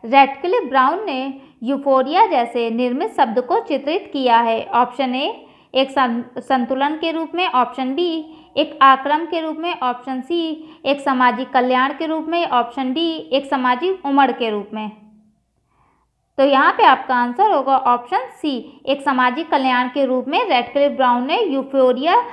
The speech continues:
शब्द निर्मित किया है। तो अगर आपका आ जाए यूफोरिया शब्द किसने निर्मित किया है तो वो आपका रेडक्लिफ ब्राउन होगा। तथा यूफोरिया का अर्थ क्या होता है तो इन्होंने एक सामाजिक कल्याण के रूप में यूफोरिया शब्द का,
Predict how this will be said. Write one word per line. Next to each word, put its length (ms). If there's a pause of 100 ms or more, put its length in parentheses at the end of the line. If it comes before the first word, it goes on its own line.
(240)
शब्द 220
निर्मित 540
किया 240
है। 220
तो 340
अगर 320
आपका 400
आ 180
जाए 360
यूफोरिया 640
शब्द 460
किसने 340
निर्मित 380
किया 160
है 160
तो 120
वो 100
आपका 280
रेडक्लिफ 460
ब्राउन 360
होगा। 200 (380)
तथा 200
यूफोरिया 640
का 120
अर्थ 320
क्या 240
होता 220
है 80
तो 120
इन्होंने 520
एक 280
सामाजिक 520
कल्याण 320
के 160
रूप 200
में 220
यूफोरिया 560
शब्द 280
का, 220